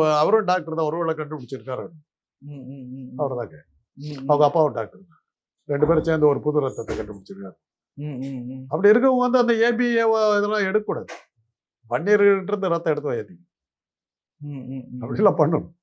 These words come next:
Speaker 2: ம், ம்.
Speaker 1: வன்னிய டாக்டர் தான் பார்க்கணும்.
Speaker 2: ம்.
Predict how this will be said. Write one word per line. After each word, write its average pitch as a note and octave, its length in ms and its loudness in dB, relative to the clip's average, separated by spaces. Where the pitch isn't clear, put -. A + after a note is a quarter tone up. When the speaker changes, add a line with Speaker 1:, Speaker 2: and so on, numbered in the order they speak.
Speaker 2:
ம், C3+ 200 -12
ம். B2+ 180 -10
Speaker 1:
வன்னிய D#3+ 300 2
டாக்டர் D3+ 400 4
தான் C3+ 160 -4
பார்க்கணும். A#2+ 320 -4
Speaker 2:
ம். B2+ 340 -10